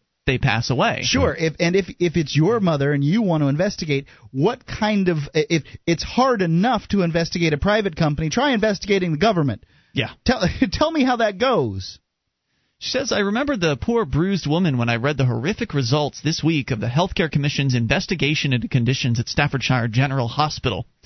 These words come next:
Speaker 1: Hundreds of patients there, most of them elderly individuals who, in any, any civilized society, would expect to be treated with dignity, respect, and compassion,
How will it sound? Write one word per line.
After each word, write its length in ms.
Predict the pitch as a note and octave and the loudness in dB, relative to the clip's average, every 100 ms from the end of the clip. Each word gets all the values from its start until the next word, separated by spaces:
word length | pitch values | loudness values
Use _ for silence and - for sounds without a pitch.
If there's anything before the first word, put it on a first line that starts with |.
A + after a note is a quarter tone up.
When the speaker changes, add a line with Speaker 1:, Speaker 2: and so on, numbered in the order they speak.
| - _ _ - | -20 _ _ 0
Speaker 1:
Hundreds 420 | B3+ A#3+ A#3 F3+ | 0 0 -2 -2
of 80 | - | 0
patients 420 | F3 E3 E3+ - | 0 0 -2 0
there, 300 | D3+ G#2+ F#2 - _ - | 0 0 -2 -8 _ 0
most 280 | E3+ G3+ | 0 0
of 80 | A3+ | -2
them 180 | A3 G#3 | -2 0
elderly 480 | C3+ C3+ E3 F3+ G3 | 0 0 0 0 0
individuals 640 | G#3 G#3 F3+ B2 A2 A2+ | 0 0 -2 0 -2 -2
who, 200 | - C3 | 0 0
in 180 | A2 C#3+ | 0 -2
any, 240 | - C#4+ B3 | -2 -4 -2
any 200 | G#3+ C#4 | -2 -2
civilized 480 | G3+ A3+ F#3 D#3 C#3 | -2 -2 0 -2 -2
society, 440 | C3 - G#3 E3 | -2 0 0 0
would 100 | C3 | 0
expect 360 | C3+ - F#3 F#3 | -2 -2 -4 -2
to 40 | |
be 120 | C#3+ C3+ | -4 -2
treated 320 | - G3 G3 | 0 0 0
with 120 | F3+ | 0
dignity, 400 | D3+ D3 C#3+ D3+ | 0 0 0 0
respect, 480 | A#2 - - D#3+ G3+ | 0 -4 -2 -2 0
and 140 | B2+ | 0
compassion, 580 | A#2+ A#2 F3+ F#3+ - A#2 | 0 0 0 0 -2 -4